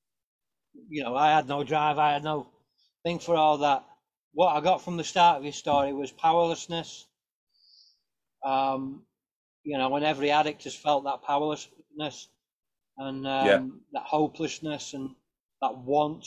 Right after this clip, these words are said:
Speaker 1: to just change, but not being able to get up onto that step of recovery. Um, and sometimes it takes a, a, a, a big jar to get you,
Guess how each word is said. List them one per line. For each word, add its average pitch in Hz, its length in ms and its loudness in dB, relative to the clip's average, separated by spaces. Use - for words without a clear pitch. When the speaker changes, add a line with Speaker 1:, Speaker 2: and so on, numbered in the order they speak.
Speaker 1:
to 135 280 -4
just 131 540 -10
change, 156 540 -2
but 131 240 -10
not 147 260 -2
being 151 180 -2
able 143 260 -4
to 131 160 -16
get 151 160 -2
up 165 240 -8
onto 147 320 -4
that 139 220 -4
step - 440 -4
of 127 140 -8
recovery. 147 640 0
Um, 131 480 -2
and 147 100 -4
sometimes 180 580 0
it 147 180 -12
takes 180 420 -2
a, 131 500 -4
a, 139 40 -4
a, 139 200 -6
a 127 180 -10
big 143 200 -4
jar 151 400 0
to - 180 -12
get 139 240 -4
you, 139 220 -6